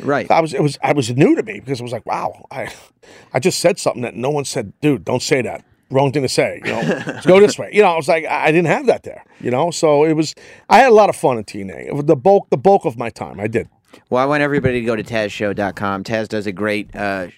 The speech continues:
Speaker 1: show. It's, it's, it's, it's streaming media
Speaker 2: Yes,
Speaker 1: is
Speaker 2: sir,
Speaker 1: what it is.
Speaker 2: please.
Speaker 1: It's
Speaker 2: So someone very intelligent told me that's what it's called.
Speaker 1: It's
Speaker 2: Yeah.
Speaker 1: streaming media.
Speaker 2: <laughs>
Speaker 1: Uh, and it's on every day, and it's, uh, it's a lot of work.
Speaker 2: It's a lot of
Speaker 1: So,
Speaker 2: work. You
Speaker 1: uh,
Speaker 2: know better than me. You know
Speaker 1: yeah.
Speaker 2: as well as me, I should say. Yeah, it's
Speaker 1: Yeah.
Speaker 2: a ton of work.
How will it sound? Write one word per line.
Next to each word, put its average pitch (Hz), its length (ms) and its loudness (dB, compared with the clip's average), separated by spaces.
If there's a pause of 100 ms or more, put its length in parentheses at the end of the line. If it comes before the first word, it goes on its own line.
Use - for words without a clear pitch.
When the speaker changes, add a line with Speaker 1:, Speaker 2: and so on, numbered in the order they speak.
(200)
Speaker 1:
show. 185 300 0
It's, 117 180 -8
it's, 143 320 -2
it's, 185 300 -2
it's 233 160 -4
streaming 240 340 -2
media 220 460 -4
Speaker 2:
Yes, - 140 -2
Speaker 1:
is 113 80 -4
Speaker 2:
sir, 117 60 -2
Speaker 1:
what 107 100 -2
it 92 60 -12
is. 87 60 -10
Speaker 2:
please. 92 140 -4
Speaker 1:
It's 147 100 -6
Speaker 2:
So 120 60 -2
someone 160 380 2
very 147 160 4
intelligent 113 480 -2
told 110 180 0
me 98 80 -4
that's 104 180 -8
what 92 80 -10
it's 90 100 -12
called. 92 340 -4
Speaker 1:
It's 95 100 -2
Speaker 2:
Yeah. 95 140 -6
Speaker 1:
streaming 214 520 -2
media. 185 360 0
Speaker 2:
<laughs> - 40 0 (500)
Speaker 1:
Uh, 139 540 4
and 143 200 4
it's 139 180 -4
on 143 180 2
every 131 240 -2
day, 123 260 0
and 117 100 -2
it's, - 220 -6
uh, 120 440 0 (340)
it's - 140 -4
a 156 40 0
lot 165 200 2
of 175 80 0
work. 180 400 -4 (120)
Speaker 2:
It's - 80 -18
a 107 40 4
lot 123 200 6
of 135 80 6
Speaker 1:
So, 131 60 4
Speaker 2:
work. 123 200 4
You 160 80 8
Speaker 1:
uh, 170 40 6
Speaker 2:
know 190 120 8
better 190 220 6
than 202 120 4
me. 208 140 4
You 196 140 4
know 240 140 8
Speaker 1:
yeah. 233 100 8
Speaker 2:
as 180 100 2
well 262 200 8
as 143 140 2
me, 127 100 2
I 127 100 2
should 120 200 -6
say. 135 160 4
Yeah, 170 300 6
it's 131 120 0
Speaker 1:
Yeah. 139 140 2
Speaker 2:
a - 40 -2
ton 226 180 2
of 160 80 4
work. 131 280 -6